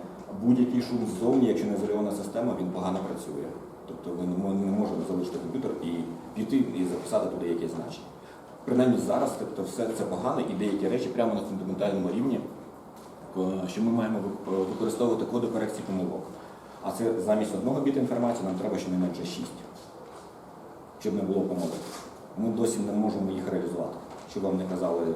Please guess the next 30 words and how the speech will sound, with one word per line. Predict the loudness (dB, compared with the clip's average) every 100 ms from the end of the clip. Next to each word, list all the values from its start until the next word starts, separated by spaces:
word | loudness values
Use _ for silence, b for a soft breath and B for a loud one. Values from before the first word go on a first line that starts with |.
| -2 -4
в | -2
новинах, | 2 2 2 -2 -8 -14 -16 -12 -4 -2 0
жодного | 0 0 0
комп'ютера | -2 -4 -4 -2 -4
з | -6 -2
корекцією | 0 0 -4 -4
помилок | 0 0 0 -2
досі | -4 -4
немає. | -4 -4 -6 -10 -14 -14 -14 -14 -14 -14 B B B B B B
Незважаючи | 4 6 8 8 6
на | 4
те, | 2
що | 2 2
все | 0 2
так | 0 2
погано, | 4 4 2 0 -2 -8 2
є | 4 4 2 -4 2
головна | 4 4 2 0
теорема, | 0 2 2 2
фундаментальна, | 0 -2 -2 0 0 0 -2 -4
яка | -6
каже, | -6 -6 -8
що | -8
в | -8 -6
принципі, | -2 -2 -2 -6 -6
якщо | -6 -4 -2
ми | -2
досягнемо | -2 -6 -6 -4 -2 -4 -6 -12 -16 -14 -6
гарного | -2 -2 -2 -2 -2
рівня | 0 -2